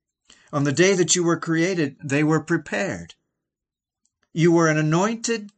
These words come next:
guardian cherub. I placed you. You were on the holy mountain of God.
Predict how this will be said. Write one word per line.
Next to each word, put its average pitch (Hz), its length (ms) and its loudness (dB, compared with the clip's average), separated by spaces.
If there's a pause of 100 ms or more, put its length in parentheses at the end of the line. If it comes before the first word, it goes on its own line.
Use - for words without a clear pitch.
guardian 190 760 0 (120)
cherub. 113 720 0 (2000)
I 131 180 -10
placed - 500 -4
you. 95 340 -14 (1080)
You 139 360 0
were 160 160 6
on 147 140 4
the 139 80 -2
holy 151 260 0
mountain 143 480 -4
of 120 160 -10
God. 120 420 -4